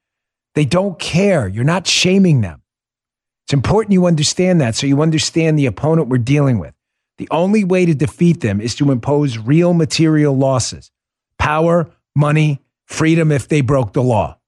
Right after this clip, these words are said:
That's the only way. Pointing out the hypocrisy is not gonna do it. It's good for us so we can make an argument to persuadables.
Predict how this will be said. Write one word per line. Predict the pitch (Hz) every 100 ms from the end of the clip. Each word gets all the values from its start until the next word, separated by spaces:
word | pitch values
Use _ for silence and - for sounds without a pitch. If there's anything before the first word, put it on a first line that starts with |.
| _ _ _ _ _ _ _ _ -
That's | 143 -
the | 180 -
only | 175 196 185
way. | 143 101 73 - _ _ _ _ _ _ _ _ _ _ _ _ _
Pointing | - 175 202 214 185
out | 185 -
the | 156
hypocrisy | 143 - 160 180 - 147 - 107 110
is | 104
not | 143 156 151
gonna | 165 139
do | 117 170 139
it. | 82 -
It's | 123 -
good | 196 190
for | - 156 131
us | 185 170 -
so | 160
we | 147
can | 139 139
make | 147 147
an | 139
argument | 143 139 143 139 120
to |
persuadables. | 107 113 - 160 170 113 78